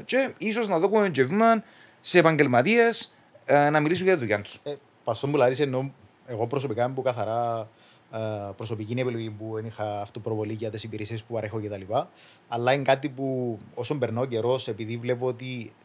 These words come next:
Speaker 2: έχει τον ανάγκη ο κόσμος και πρέπει να φύγει προς τα έξω, ε, ξεκίνησα να σκέφτομαι διαφορετικά και ξεκίνησα, όπως ξέρεις, με τις ενέργειες που κάνουμε, ε,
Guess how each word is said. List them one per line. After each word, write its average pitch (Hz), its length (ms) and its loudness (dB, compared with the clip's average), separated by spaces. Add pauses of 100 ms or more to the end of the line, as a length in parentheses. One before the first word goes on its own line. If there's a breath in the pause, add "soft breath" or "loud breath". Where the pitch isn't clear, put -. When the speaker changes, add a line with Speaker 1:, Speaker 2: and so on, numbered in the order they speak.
(160)
Speaker 2:
έχει 113 160 -8
τον 131 100 0
ανάγκη 120 220 -4
ο 123 80 -4
κόσμος 123 440 -8
και - 120 -10
πρέπει 120 280 -6
να 131 80 -4
φύγει - 160 -16
προς 110 220 -10
τα 107 80 -6
έξω, 143 460 -4 (360 soft breath)
ε, 117 60 -10
ξεκίνησα 120 320 -2
να 127 60 2
σκέφτομαι 131 360 -6
διαφορετικά 127 720 0
και 127 500 -6 (480)
ξεκίνησα, 135 580 -4 (140)
όπως 120 240 -8
ξέρεις, 117 240 -8
με 123 60 -8
τις 113 80 -8
ενέργειες 113 260 -6
που - 80 -20
κάνουμε, 135 400 -6 (400 soft breath)
ε, 110 380 -6